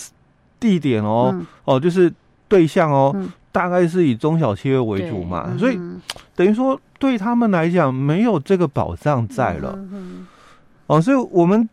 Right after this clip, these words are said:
Speaker 1: 虽然哦，这个劳动，劳动部他现在有要求了哦，
Speaker 2: 嗯。
Speaker 1: 就是你初次申请哦，这个上市柜的公司应该要举办劳资会哦。
Speaker 2: 嗯。
Speaker 1: 那另外现在另外一个做法，
Speaker 2: 嗯。
Speaker 1: 你新申请成立事业单位的，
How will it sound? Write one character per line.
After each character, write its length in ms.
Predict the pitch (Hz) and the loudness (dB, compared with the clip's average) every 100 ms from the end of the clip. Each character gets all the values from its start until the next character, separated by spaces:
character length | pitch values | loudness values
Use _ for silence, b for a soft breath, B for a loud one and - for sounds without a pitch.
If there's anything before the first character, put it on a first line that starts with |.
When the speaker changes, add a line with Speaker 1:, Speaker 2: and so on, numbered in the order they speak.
| _ | _
Speaker 1:
虽 200 | - 262 | -4 0
然 240 | 254 208 202 | 2 2 4
哦， 300 | 202 160 131 | 4 4 2
这 120 | 214 | 0
个 320 | 196 175 160 156 | 2 2 2 0
劳 160 | 160 180 | 2 4
动， 220 | 233 240 | 2 0
劳 140 | 175 185 | 2 2
动 120 | 240 | 4
部 100 | 240 | 0
他 220 | 208 226 | 0 -2
现 160 | 214 226 | 0 0
在 80 | 170 | 2
有 220 | 131 113 | 0 -2
要 280 | 160 165 151 | 0 0 0
求 360 | 143 - 104 95 | -4 -4 -2 -2
了 80 | 85 | 0
哦， 180 | 104 98 | 0 -2
Speaker 2:
嗯。 140 | 180 175 B | -6 -14 B
Speaker 1:
就 140 | _ 247 | _ -2
是 100 | 247 | 0
你 180 | 180 151 | 0 0
初 220 | - 220 | 0 -2
次 160 | 262 | -2
申 240 | 226 214 214 | 0 0 0
请 220 | 185 117 | 0 0
哦， 180 | 117 110 | 2 0
这 80 | 160 | 0
个 140 | 170 | 0
上 180 | 147 196 | 2 0
市 140 | 185 | 0
柜 160 | 185 170 | 0 0
的 100 | 135 | 0
公 200 | 131 139 | 0 -2
司 160 | 139 156 | -2 -2
应 80 | |
该 80 | 165 | 0
要 120 | 175 | 0
举 140 | 143 104 | -2 -4
办 340 | 123 120 110 107 | -2 -2 -2 -2
劳 200 | 92 95 | -4 -4
资 240 | - 110 | -8 -8
会 300 | 90 127 101 | -4 -4 -4
哦。 100 | 90 - | -6 -8
Speaker 2:
嗯。 240 | 208 190 180 - | -14 -14 -10 -2
Speaker 1:
那 160 | 277 226 | -2 -2
另 260 | 214 285 277 | -2 0 2
外 160 | 269 233 | 2 0
现 260 | 277 240 | 0 0
在 300 | 233 226 202 - | 2 0 -2 -4
另 200 | 202 254 | 0 0
外 100 | 233 | 2
一 40 | |
个 100 | 196 | 0
做 260 | 170 226 160 | 0 0 0
法， 300 | - 104 - _ | 0 -4 -6 _
Speaker 2:
嗯。 160 | 214 170 B B B B _ | -16 -14 B B B B _
Speaker 1:
你 240 | - 202 196 226 - | 2 4 4 0 -18
新 400 | - - 285 294 | -6 0 2 0
申 340 | - 269 269 | -2 0 0
请 320 | 269 202 131 - _ _ - | 0 -2 -4 -6 _ _ -6
成 260 | - 165 | 0 2
立 140 | 226 220 | 2 0
事 340 | - - 233 | -2 -2 0
业 160 | 220 190 | 2 2
单 220 | 160 147 | 2 0
位 120 | 151 | 0
的， 160 | 120 | -2